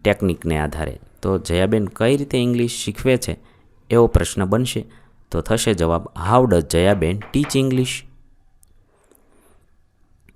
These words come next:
ચોત્રીસ, ભીમા shouted angrily. એટલે કે ભીમા ગુસ્સેથી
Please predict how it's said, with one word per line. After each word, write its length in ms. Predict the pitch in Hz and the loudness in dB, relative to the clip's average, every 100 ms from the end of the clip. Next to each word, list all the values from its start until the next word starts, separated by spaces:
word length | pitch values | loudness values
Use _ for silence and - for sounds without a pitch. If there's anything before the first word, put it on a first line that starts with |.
| _ - - - - | _ -20 -20 -10 2
ચોત્રીસ, 460 | 135 151 131 127 - - - - - | 4 4 2 0 -6 -20 -20 -20 0
ભીમા 500 | 120 143 117 80 76 - - - | 4 6 4 0 -6 -12 -2 6
shouted 520 | 120 143 139 80 78 - | 8 8 4 -2 -4 -6
angrily. 540 | - 104 104 82 71 62 - - _ _ _ _ _ _ _ | 0 2 4 2 -2 -6 -14 -20 _ _ _ _ _ _ _
એટલે 260 | 95 117 135 | -2 2 2
કે 240 | 110 104 - - _ _ - - - 82 | 0 -4 -8 -20 _ _ -20 -20 -20 -2
ભીમા 420 | 92 131 107 76 - - - - - | 2 4 4 0 -8 -20 -20 -18 -4
ગુસ્સેથી 800 | 92 110 - - 131 - 73 | 2 4 6 6 6 4 -6